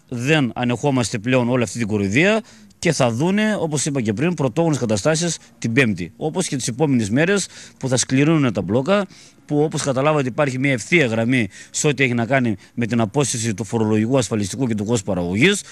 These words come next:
Όλη η Ελλάδα, όλα τα μπλόκα έχουν ενιαίο αίτημα αυτά τα συγκεκριμένα που σας ανέφερα και από εκεί και πέρα μετά θα αρχίσουμε, θα δούμε πώς ακριβώς θα γίνει η περαιτέρω στάση μας.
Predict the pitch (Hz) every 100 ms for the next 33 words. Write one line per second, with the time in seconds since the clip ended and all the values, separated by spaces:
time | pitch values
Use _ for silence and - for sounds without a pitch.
0 | - - 165 190 135 120 123 156 127 135
1 | 117 101 98 151 202 202 - - 160 175
2 | 139 120 117 123 147 120 98 - - 156
3 | 156 135 107 98 - _ _ _ _ 127
4 | 120 160 123 113 117 113 123 131 110 107
5 | 101 101 101 135 196 240 - - - -
6 | 127 135 143 131 151 139 110 101 185 190
7 | - - - 107 113 160 - 123 117 160
8 | 180 185 156 135 113 110 131 156 - -
9 | - 113 117 143 139 120 110 98 131 135
10 | 131 113 - - - 120 95 82 -